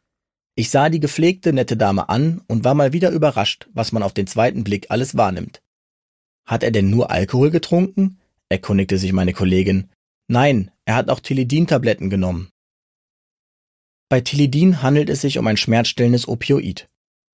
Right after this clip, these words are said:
Ebenfalls zur Gruppe der Opioide zählen zum Beispiel Morphium oder Fentanyl. Aus dem Opioid Morphin wird zum Beispiel Heroin gewonnen.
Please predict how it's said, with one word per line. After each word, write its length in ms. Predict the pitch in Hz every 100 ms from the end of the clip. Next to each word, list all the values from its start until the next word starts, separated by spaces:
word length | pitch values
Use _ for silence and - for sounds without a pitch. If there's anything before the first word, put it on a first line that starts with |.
| -
Ebenfalls 540 | 139 170 - 156 -
zur 120 | -
Gruppe 320 | 120 135 139 120
der 160 | 101
Opioide 640 | 120 - 104 - 131 151 156
zählen 320 | - 113 110
zum 160 | 107
Beispiel 380 | 101 101 - 104
Morphium 580 | 95 113 127 - 139 143
oder 240 | - 95
Fentanyl. 600 | 95 107 120 135 104 90 - _ _ _ _ _
Aus 180 | 113 135
dem 180 | 135 135
Opioid 580 | 135 - 123 - 143 127
Morphin 600 | 107 - 151 180 202 -
wird 220 | 143 113
zum 160 | - 107
Beispiel 360 | 101 101 -
Heroin 480 | 101 120 117 156 151
gewonnen. 400 | 113 92 80 -